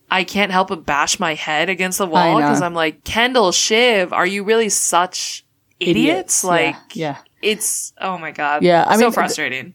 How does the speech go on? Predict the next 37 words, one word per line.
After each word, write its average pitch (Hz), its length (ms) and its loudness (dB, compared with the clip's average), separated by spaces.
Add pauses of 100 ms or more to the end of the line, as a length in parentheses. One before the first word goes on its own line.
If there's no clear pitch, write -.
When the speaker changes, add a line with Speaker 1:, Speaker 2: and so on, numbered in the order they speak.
(120)
Speaker 2:
it's 208 180 2
super 214 320 2
frustrating. - 480 2
And 151 80 6
I 156 100 4
think, 165 220 0
like, 151 280 0
the, 151 320 4
the 147 460 0
evergreen 160 800 2
truth - 760 -6
of 151 220 -2
this 151 220 0
show 147 460 0 (360)
has 170 240 2
been 156 340 4
that 143 360 4 (200)
Logan 190 440 4
is 185 160 2
bad 139 600 2
because 143 520 0 (120)
he 143 640 0 (280)
is 151 260 2
so 170 400 4
business-minded 143 920 2
that 139 120 0
he 147 100 2
uses 139 440 2
personal 139 760 0 (100)
relationships, 156 920 2 (220)
including 151 420 4
his 143 120 6
own 135 120 4
family, 131 360 2
as 151 120 0
a 135 60 0
tool - 480 0